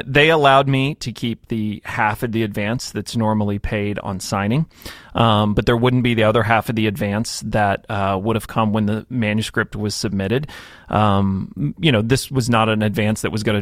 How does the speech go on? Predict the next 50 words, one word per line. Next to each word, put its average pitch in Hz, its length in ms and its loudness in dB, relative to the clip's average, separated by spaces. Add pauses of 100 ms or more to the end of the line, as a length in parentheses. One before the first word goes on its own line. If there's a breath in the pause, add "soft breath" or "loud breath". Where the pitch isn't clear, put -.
change 104 260 -2
my 107 120 2
life 107 340 2
or 98 180 -6
allow 110 340 0
me 107 100 2
to 98 80 -4
quit - 180 0
my 113 120 2
job 104 300 4
or 107 60 0
do 110 140 0
anything 104 340 0
else, 101 280 0
but, 123 360 2
you 170 100 0
know, 123 100 2
we 139 100 2
had 123 140 0
planned 123 320 0
some 131 180 0
things 104 260 0
around 92 300 0
it 127 40 2
and 131 100 -4
had 107 160 -2
made 104 200 0
some 113 140 -2
decisions 110 520 0
on 104 140 0
when 104 140 0
we 104 100 0
expected 101 440 -4
that 95 160 -2
coming. 107 300 -2
So 180 120 2
there 208 100 6
was 131 220 4
that 110 200 0
challenge, 107 500 -4
you 117 60 -4
know, 104 180 -2
it, 139 180 -6
it - 280 -8
did 101 160 -4
have 107 220 -2
some 107 160 -2
impact 98 460 -2
on 92 160 -6
us. 117 200 -6